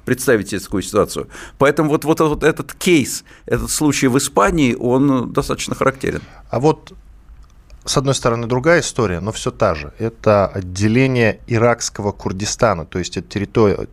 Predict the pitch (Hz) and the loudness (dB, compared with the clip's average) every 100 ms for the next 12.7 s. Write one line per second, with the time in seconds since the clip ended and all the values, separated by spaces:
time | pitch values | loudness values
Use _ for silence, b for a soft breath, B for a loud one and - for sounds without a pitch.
0 | - 110 110 110 98 87 - B B B | -4 -2 0 2 4 2 -2 B B B
1 | 107 143 175 101 90 127 B B - 87 | 0 0 0 -6 -4 -4 B B -10 -8
2 | 95 127 127 - 95 90 - - 131 90 | -4 -4 -6 -4 -2 -2 0 2 4 2
3 | 71 - - 104 104 98 98 110 - 117 | -4 -8 -12 -4 -2 -2 -4 -6 -4 -4
4 | 107 - 87 85 - - 135 139 101 95 | -2 -4 -6 -6 -8 -4 -2 0 -2 -6
5 | - 104 - - - 85 87 107 104 87 | -2 -2 -2 -12 -10 -8 -2 0 0 -2
6 | - 78 85 107 165 - 170 104 78 101 | -4 -6 0 2 2 0 -2 -2 -4 -10
7 | 104 - 78 - - - - 113 117 196 | -10 -10 -10 -10 -12 -4 2 4 4 4
8 | 214 175 127 - 117 107 - 98 - 95 | 0 -2 -4 -4 -4 -4 -12 -10 -4 -4
9 | 101 101 - - - - - 139 120 113 | -4 -8 -12 -14 -16 -8 0 2 2 0
10 | - 104 104 113 135 127 127 - 117 123 | 2 2 2 2 2 2 0 -2 -2 0
11 | 127 123 104 90 - 104 101 117 143 - | 2 4 2 0 -4 -4 0 0 0 -2
12 | 123 123 131 131 - 131 117 | 0 2 2 2 2 2 2